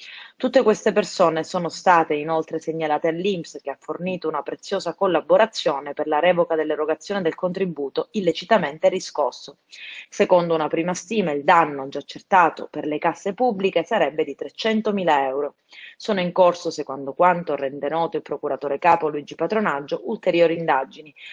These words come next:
per identificare altri legittimi percettori del reddito di cittadinanza, sia per l'esistenza di condizioni soggettive ostative all'erogazione che per l'esistenza di concomitanti rapporti di lavoro in nero.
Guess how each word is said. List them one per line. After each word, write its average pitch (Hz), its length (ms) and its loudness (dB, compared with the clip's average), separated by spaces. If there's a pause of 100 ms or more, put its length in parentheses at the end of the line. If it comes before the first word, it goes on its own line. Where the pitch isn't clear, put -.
(160)
per 202 140 4
identificare 170 840 2
altri 156 420 0
legittimi 160 580 -8
percettori 170 560 0
del 160 140 2
reddito 156 420 0
di 143 100 -4
cittadinanza, 147 840 -6 (320)
sia 269 220 2
per 208 100 4
l'esistenza 185 640 -2
di 160 140 -2
condizioni 151 580 -4
soggettive 143 540 -6
ostative 160 640 0
all'erogazione 151 960 0 (340)
che - 300 2
per 165 160 0
l'esistenza 170 800 0
di 165 180 -6
concomitanti 170 1040 0
rapporti 151 640 -2
di 170 120 -4
lavoro 151 520 0
in 202 220 -4
nero. 135 400 -10